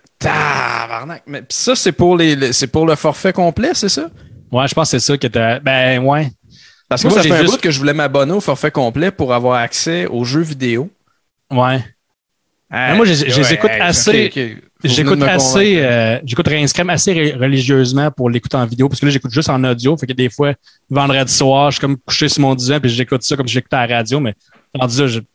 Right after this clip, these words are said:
Speaker 2: le mettre sur ma T V, puis, euh, ben, je
Speaker 1: Ben
Speaker 2: pense
Speaker 1: ouais.
Speaker 2: que les
Speaker 1: C'est bon, ce podcast-là.
Speaker 2: Ben oui,
Speaker 1: Moi, je,
Speaker 2: c'est
Speaker 1: je,
Speaker 2: bon.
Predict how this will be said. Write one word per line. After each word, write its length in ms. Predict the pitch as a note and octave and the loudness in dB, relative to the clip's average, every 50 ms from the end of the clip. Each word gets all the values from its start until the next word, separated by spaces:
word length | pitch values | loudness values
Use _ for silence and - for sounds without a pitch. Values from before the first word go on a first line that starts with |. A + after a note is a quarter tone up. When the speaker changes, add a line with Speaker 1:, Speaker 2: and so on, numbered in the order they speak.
| _ _ - | _ _ -4
Speaker 2:
le 120 | B2 A2+ A#2 | -2 0 0
mettre 180 | A#2+ C3+ - - | 0 0 0 0
sur 60 | C#3 | 0
ma 80 | B2 A#2 | 0 0
T 200 | - C3 A#2 A2+ | 0 0 0 0
V, 200 | A2 A#2 A#2+ B2 | 0 0 -2 -2
puis, 220 | - A2+ G#2+ G#2 G#2 | -2 -4 -4 -4 -6
euh, 60 | G2+ | -8
ben, 640 | G2+ G#2 G#2+ A2 A2+ A2+ A2+ B2 B2 C3+ - - A2+ | -10 -10 -12 -12 -12 -12 -14 -14 -14 -14 -12 -6 -2
je 60 | A2 | 0
Speaker 1:
Ben 40 | A2 | 2
Speaker 2:
pense 120 | - E3 | 2 2
Speaker 1:
ouais. 60 | A2 A2 | 0 0
Speaker 2:
que 60 | C3 | 0
les 80 | A#2+ | 0
Speaker 1:
C'est 220 | A#2 - - - G#3 | -2 -2 -4 -6 -6
bon, 300 | E3+ C3+ C3+ C3+ D3 C#3+ | -2 0 0 0 0 0
ce 100 | B2+ - | -2 -2
podcast-là. 840 | - C#3 B2+ A#2+ - - B2+ A#2 A2+ G#2+ - - B2+ B2+ B2 B2 B2 | -2 -2 -2 -2 -2 -2 -4 -2 -2 -4 -4 -4 -2 -2 -2 -2 -2
Speaker 2:
Ben 100 | A2+ A2+ | -2 0
oui, 100 | C3 C3 | 0 0
Speaker 1:
Moi, 80 | - F#3+ | 0 2
je, 80 | F#3+ G3+ | 2 2
Speaker 2:
c'est 100 | F3 D#3 | 2 2
Speaker 1:
je, 60 | D3 | 2
Speaker 2:
bon. 100 | D#3+ | 2